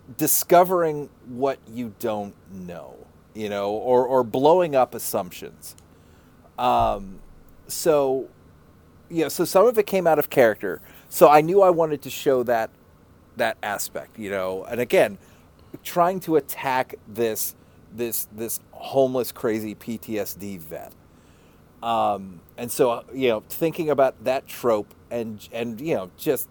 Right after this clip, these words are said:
doing the opposite, you know? Um, yeah, he is working s-, through stuff. He is, there is some damage to him, but he's a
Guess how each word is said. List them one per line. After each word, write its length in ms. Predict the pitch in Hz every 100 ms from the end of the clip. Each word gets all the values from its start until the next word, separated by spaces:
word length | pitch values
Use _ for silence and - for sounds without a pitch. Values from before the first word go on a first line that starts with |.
| - -
doing 320 | 107 95 92
the 140 | 92
opposite, 520 | 80 82 82 85 80 - _ _ _ _ - _ -
you 180 | 117
know? 420 | 110 107 104 113 -
Um, 540 | 117 113 110 107 107 107
yeah, 260 | 127 151 120
he 240 | 110 135
is 280 | 131 120 - - 104 110
working 320 | 123 113 113
s-, 120 | -
through 220 | - 107
stuff. 320 | - - 95
He 160 | - 113
is, 260 | 113 - - - _ _ _ _ 143
there 160 | 196
is 180 | 196 196
some 200 | - 156
damage 580 | 113 127 113 104 90 -
to 240 | - 113
him, 260 | 90 92 82 - - _ -
but 220 | 175 117 - _ _ _ -
he's 180 | 113
a 60 | -